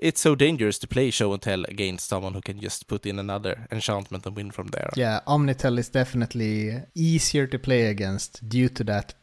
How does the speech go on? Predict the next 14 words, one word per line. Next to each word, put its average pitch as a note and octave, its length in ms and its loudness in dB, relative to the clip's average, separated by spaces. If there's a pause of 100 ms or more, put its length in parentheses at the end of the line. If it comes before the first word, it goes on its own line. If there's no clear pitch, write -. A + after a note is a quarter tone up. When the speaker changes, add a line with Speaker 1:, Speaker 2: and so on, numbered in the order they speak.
(140)
Speaker 2:
pesky A2 760 -2
four A#2+ 300 -2
mana G2+ 440 0
enchantment, G#2 800 -6
and A#2 80 -10
I'm A2+ 100 -4
not G#2+ 220 -4
talking A2 320 -2
about A2+ 260 -6
the G#2+ 80 -6
green A2+ 380 2
one, G2 340 -6
friend. G#2+ 500 -4 (460)
Speaker 1:
Right, B2+ 800 4